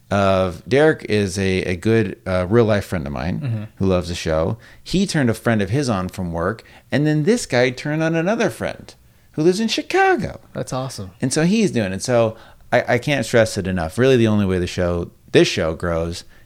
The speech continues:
Speaker 1: is when you tell your friends about it and do it.
Speaker 2: Yeah.
Speaker 1: So thank you guys. So to answer your question, I travel a lot,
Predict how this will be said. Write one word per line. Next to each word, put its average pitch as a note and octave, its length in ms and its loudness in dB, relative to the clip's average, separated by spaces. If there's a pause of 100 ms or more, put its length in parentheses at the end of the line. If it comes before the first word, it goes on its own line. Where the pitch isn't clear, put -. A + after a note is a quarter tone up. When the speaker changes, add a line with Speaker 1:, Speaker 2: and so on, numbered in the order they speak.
Speaker 1:
is F#2 140 -4
when F#2+ 80 -2
you F#2 80 -2
tell F#2 140 -4
your E2 100 -4
friends A2 280 2
about D#2 300 -2
it D#2+ 220 -6 (400)
and F2 580 -2
do G2+ 200 -2
it. - 260 -8 (320)
Speaker 2:
Yeah. A#2 320 -6 (120)
Speaker 1:
So E2+ 460 0
thank G#2 260 0
you F#2 60 -6
guys. F2+ 180 -2
So A#2+ 140 0
to A2+ 80 2
answer G3+ 380 0
your A#2 120 4
question, F#2 560 -4
I A#2 140 0
travel G2+ 500 2
a D#2 40 0
lot, F#2 460 0